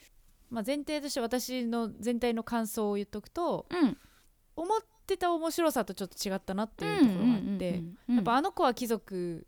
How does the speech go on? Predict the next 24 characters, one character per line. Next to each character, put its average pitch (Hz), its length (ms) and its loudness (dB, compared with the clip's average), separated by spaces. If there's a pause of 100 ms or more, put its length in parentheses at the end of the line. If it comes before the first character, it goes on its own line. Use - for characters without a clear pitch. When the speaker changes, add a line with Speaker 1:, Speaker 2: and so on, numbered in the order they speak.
(120)
Speaker 1:
の 196 140 -4
Speaker 2:
う 190 40 0
ん。 202 320 2 (720)
Speaker 1:
が 196 120 -2
素 214 180 -6
晴 233 120 4
ら 233 80 2
し 226 520 -2
す - 20 -6
ぎ - 0 -
て、 202 60 -4
Speaker 2:
そ 220 120 -2
う 196 100 0
で 185 80 0
す - 100 -4
ね。 180 460 -2
う 196 40 -4
ん。 180 480 -4 (200)
Speaker 1:
そ - 220 -10
う 175 60 -6
そ 160 360 -12 (600)
う。 208 80 -8
期 - 120 -14
待、 262 300 2